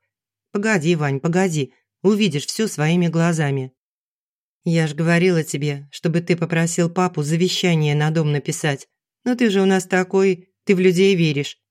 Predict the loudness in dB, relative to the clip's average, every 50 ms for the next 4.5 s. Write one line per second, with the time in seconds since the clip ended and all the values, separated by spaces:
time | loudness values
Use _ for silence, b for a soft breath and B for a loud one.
0 | _ _ _ 0 2 2 2 4 4 2 2 2 2 0 0 -2 0 0 0 2
1 | 2 0 0 -2 -2 0 0 2 2 2 0 -2 -4 -6 -6 -2 -2 -2 -2 -4
2 | -8 -10 -12 _ _ _ _ _ _ 0 2 2 2 2 2 2 0 0 -4 -8
3 | _ _ _ _ _ _ _ _ _ _ _ _ _ _ _ _ _ _ -4 0
4 | 2 2 2 2 2 0 -2 -4 -8 -14